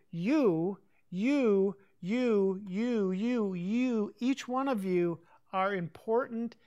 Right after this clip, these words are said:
valuable, and awesome to God.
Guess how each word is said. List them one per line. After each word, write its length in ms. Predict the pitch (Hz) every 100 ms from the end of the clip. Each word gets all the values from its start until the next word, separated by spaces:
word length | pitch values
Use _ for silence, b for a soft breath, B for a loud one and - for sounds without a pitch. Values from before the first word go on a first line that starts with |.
| b b
valuable, 1120 | 160 185 196 208 214 214 185 208 208 208 - _ _ _ _ _ _ _ _ _ _ _ _ _ -
and 140 | 190 -
awesome 460 | 196 202 - 190 175
to 120 | 170
God. 480 | 170 170 - 165